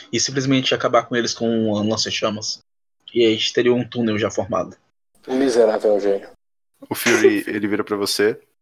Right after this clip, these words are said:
Speaker 3: Bom, deixar que o inimigo monte túneis a seu bel prazer na zona do medo é justamente deixar que eles cheguem atrás das nossas linhas.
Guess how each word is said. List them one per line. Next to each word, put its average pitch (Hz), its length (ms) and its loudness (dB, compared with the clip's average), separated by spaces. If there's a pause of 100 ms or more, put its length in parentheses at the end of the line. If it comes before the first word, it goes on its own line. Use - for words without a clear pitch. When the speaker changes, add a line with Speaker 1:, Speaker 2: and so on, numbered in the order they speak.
(1500)
Speaker 3:
Bom, 107 180 2 (400)
deixar 127 560 0
que - 80 0
o 170 40 4
inimigo 117 460 2
monte 113 380 0
túneis 101 420 -2
a 101 140 4
seu 101 240 -2
bel 110 220 2
prazer 95 520 0
na 98 120 0
zona 104 240 0
do 104 100 -2
medo 117 480 0
é 92 140 0
justamente 110 540 -2
deixar 110 460 0
que - 120 -2
eles 113 260 2
cheguem 135 400 0
atrás 117 360 2
das 110 80 -4
nossas 101 280 0
linhas. 98 420 -2